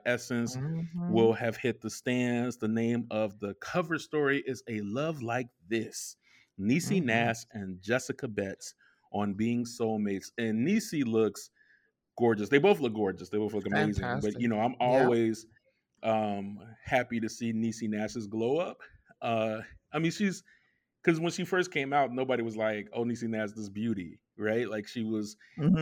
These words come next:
Speaker 2: mm-hmm.
Speaker 1: comedian and, you know, she always had a va va voom body, but people weren't, like, checking for her like that. Niecy Nash
Speaker 2: No.
Speaker 1: has had a glow up ever since,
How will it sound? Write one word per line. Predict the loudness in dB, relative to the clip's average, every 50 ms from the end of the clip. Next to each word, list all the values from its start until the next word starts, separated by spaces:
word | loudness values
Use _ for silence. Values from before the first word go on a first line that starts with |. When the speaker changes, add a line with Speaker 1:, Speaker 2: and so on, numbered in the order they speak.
| 2 0
Speaker 2:
mm-hmm. | 0 0
Speaker 1:
comedian | 2 2 4 4 4 4 4 4 4 2 2 2 2 2 2 2 0 0 0 0
and, | 0 -2 -2 -4 -4 -6 -8 -8
you | -6 -4
know, | -4 -4
she | -2 0 0
always | 2 2 2 2
had | 2 0
a | 2
va | 2 4 2 4
va | 4 0 -2
voom | 0 -2 -4 -4 -2 2
body, | 2 4 4 4 2 0 -8 -18 -20 -20 -20 -20 _ _ _ _ _ _
but | -4 -2 -2 0 0 -2
people | 0 0 0 0 0 -2 0
weren't, | -2 -2 -4 -4
like, | -4 -4 -2 -2 -4 -6 -8 _ _ 0
checking | 0 0 0 0
for | -4 -4
her | -4 -4
like | -6 -8 -6 -4
that. | -6 -6 -6 -10 -20 -20 -20 -20 -20 -20 -18 -6 -2
Niecy | -2 -2 -2 -2 -4 -4
Nash | 0 2 2 2 2
Speaker 2:
No. | 0
Speaker 1:
has | -4 -6 -4
had | -2 -2 -2 -2 -2
a | -4 -4 -4
glow | -2 -2 0 2 2 2 2 0
up | -2 -2 -4
ever | -6 -4 -4 -6
since, | -8 -8 -10 -12 -12